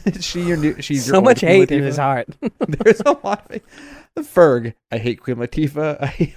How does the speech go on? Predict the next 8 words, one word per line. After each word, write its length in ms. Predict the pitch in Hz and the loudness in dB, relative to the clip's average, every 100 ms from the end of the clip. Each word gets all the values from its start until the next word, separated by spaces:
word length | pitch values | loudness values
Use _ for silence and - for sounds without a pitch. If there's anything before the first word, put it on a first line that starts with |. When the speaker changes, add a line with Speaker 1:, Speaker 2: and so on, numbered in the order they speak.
| - | 2
Speaker 1:
hope 260 | 202 196 269 | 2 2 -2
that 200 | 254 226 - | 0 0 0
Amy 340 | 185 202 220 | -2 -2 -6
Winehouse 560 | 196 180 165 160 156 156 | -6 -6 -2 -2 -2 -4
is 140 | 147 | -8
not 260 | 160 165 160 | -6 -6 -4
resting 440 | 160 143 156 160 | -6 -6 -8 -10
peacefully. 800 | - - 143 - - 131 117 113 | -10 -6 -6 -6 -8 -6 -4 -8